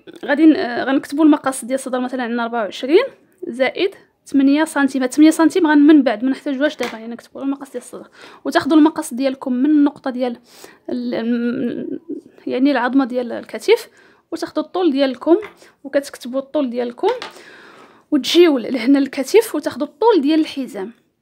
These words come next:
يعني تحددوا المكان ديال الحزام، تك-، تاخدوا الطول ديال الحزام وتكتبوه باش تحددوا منه، باش منه غادي نحددوا الدورة ديال الحزام. ناخدوا المقاس ديال الدورة ديال الحزام ونحطوه،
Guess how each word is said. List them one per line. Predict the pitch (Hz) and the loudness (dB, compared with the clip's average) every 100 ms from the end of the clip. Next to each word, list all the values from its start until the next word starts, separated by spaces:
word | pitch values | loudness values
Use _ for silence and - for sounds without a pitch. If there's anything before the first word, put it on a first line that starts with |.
| _ | _
يعني | 262 233 | -8 -6
تحددوا | 262 - 277 269 277 | -6 -4 -2 0 2
المكان | 262 254 311 277 | 2 2 2 2
ديال | 233 | 0
الحزام، | 254 233 262 277 | -8 -4 -2 -2
تك-، | - - - - | -4 -18 -20 -8
تاخدوا | 277 247 | -6 -6
الطول | 262 330 277 | -4 -2 0
ديال | 254 | -2
الحزام | 247 - 247 254 403 - - | -6 -10 -6 2 2 0 -10
وتكتبوه | 285 - 254 277 466 349 - - _ | -10 -12 -6 2 4 4 -4 -20 _
باش | 247 277 - | -6 -4 -6
تحددوا | - 320 254 262 311 | -8 -6 -4 0 4
منه، | 302 294 415 508 | 8 8 6 2
باش | 254 - | -2 4
منه | 302 339 | 6 6
غادي | 427 359 | 4 4
نحددوا | 349 - 269 381 453 | 2 0 -4 -2 -2
الدورة | 247 233 302 320 427 - | -2 -2 0 0 -2 -4
ديال | 247 262 339 339 | -6 -2 -2 -2
الحزام. | 277 - 254 240 214 - _ _ _ _ _ _ _ _ _ _ _ _ _ _ _ _ _ _ _ _ - | -8 -10 -10 -8 -12 -14 _ _ _ _ _ _ _ _ _ _ _ _ _ _ _ _ _ _ _ _ -8
ناخدوا | 254 277 277 277 | -4 -4 0 2
المقاس | 277 277 269 | 2 0 -8
ديال | 226 262 | -6 -8
الدورة | 208 247 247 | -6 -6 -6
ديال | 233 | -10
الحزام | - 226 262 415 523 _ _ _ - - - | -14 -6 -2 -2 -2 _ _ _ -20 -20 -14
ونحطوه، | 262 - - - 427 427 | -12 -14 -14 0 2 2